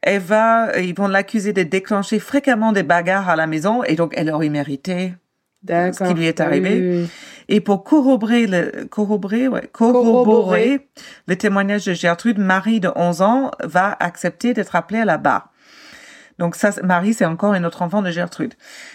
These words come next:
Speaker 1: Donc dans un premier temps, Marie va soutenir que tout ce que ta, sa mère avait dit était jusqu-, jusque-là, euh, vrai. Et là, contre, dans le contre-interrogation, excusez-moi, elle va s'écrier soudain, je,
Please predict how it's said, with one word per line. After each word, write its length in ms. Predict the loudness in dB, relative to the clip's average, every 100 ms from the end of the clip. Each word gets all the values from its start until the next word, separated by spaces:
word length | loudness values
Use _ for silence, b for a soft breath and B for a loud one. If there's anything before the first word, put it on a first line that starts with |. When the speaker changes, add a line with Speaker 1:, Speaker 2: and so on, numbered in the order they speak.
| B
Speaker 1:
Donc 180 | -2 0
dans 180 | 0 2
un 80 | 0
premier 360 | 2 2 2
temps, 180 | 2 2
Marie 320 | 2 2 2
va 140 | 2 0
soutenir 680 | 0 -4 2 2 2 0
que 80 | -2
tout 280 | -6 2 0
ce 120 | 2
que 160 | 0 0
ta, 200 | 0 -2 -2
sa 180 | 0 2
mère 220 | 2 0
avait 160 | -2
dit 140 | 0 0
était 480 | 0 0 0 2 -2 B B -6
jusqu-, 340 | -4 -4 -12 _ _ _
jusque-là, 880 | -16 -2 2 4 4 2 0 -4 _ -8
euh, 580 | -4 -2 -2 -4 -6 -8 B B B _ -10
vrai. 460 | -2 0 0 -2 B B B -2
Et 100 | 0
là, 320 | 2 2 2
contre, 480 | 0 -2 -2 -2 -2
dans 220 | 2 0
le 100 | 2
contre-interrogation, 1120 | -2 0 0 2 0 0 0 0 -2 -2 -2 -2
excusez-moi, 640 | -4 -8 -4 -4 -4 -8 B B B B -2
elle 120 | 2
va 120 | 2
s'écrier 500 | 0 -2 -4 0 0
soudain, 480 | 2 0 0 2 0 -2
je, 560 | -2 2 2 2 -2